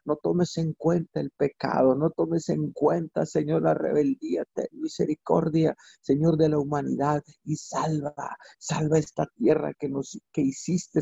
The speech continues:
para que viviéramos, habitáramos, la gobernáramos y la sojuzgáramos.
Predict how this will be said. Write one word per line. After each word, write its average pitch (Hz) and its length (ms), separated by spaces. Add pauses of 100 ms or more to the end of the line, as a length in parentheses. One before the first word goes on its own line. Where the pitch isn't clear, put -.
(100)
para 147 240
que 139 200
viviéramos, 139 840
habitáramos, 143 880 (240)
la 147 160
gobernáramos 143 1000
y 135 80
la 131 120
sojuzgáramos. 139 1120